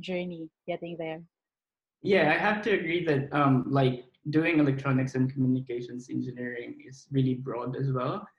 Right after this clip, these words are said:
Speaker 2: in a sense that, like, you know, you can do power electronics, you can do microelectronics, and in my case, I did digital signal processing, so my lab was D S P, which I think is closest to, um, what I'm doing right now, because it's all image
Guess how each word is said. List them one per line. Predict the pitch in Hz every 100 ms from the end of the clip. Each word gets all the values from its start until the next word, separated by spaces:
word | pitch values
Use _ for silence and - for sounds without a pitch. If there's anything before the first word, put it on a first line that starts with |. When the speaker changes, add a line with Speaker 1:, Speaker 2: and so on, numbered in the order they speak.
| _ _
Speaker 2:
in | 147
a | 143
sense | - 131 135 135
that, | 123 -
like, | 123 120 120 - _ _
you | 127
know, | 120
you | 120 123
can | 127 123
do | 123 120 120 -
power | 113 117 117
electronics, | 117 120 - 135 127 127 127
you | 123
can | - 120
do | 120
microelectronics, | 120 117 - 117 117 - 135 127 127 131
and | 131 123 135
in | 139
my | 135 131
case, | 131 127 127 120
I |
did | 120 127 117 -
digital | 127 135 135 127
signal | 135 131 120 -
processing, | 120 - 139 170 180
so | - 131
my | 127
lab | 123 120 120
was | 120 120 _
D | 123 120
S | -
P, | - 135 - - - -
which | 151 139
I | 143 135 -
think | 135 127
is | 127 -
closest | 123 120 120 -
to, | 127 117 117 _ _ _
um, | 123 120
what | 139 127
I'm | 123
doing | 127 123
right | 117 117
now, | - 117
because | 135 120 123
it's | -
all | 117 117
image | - 139 - 123 -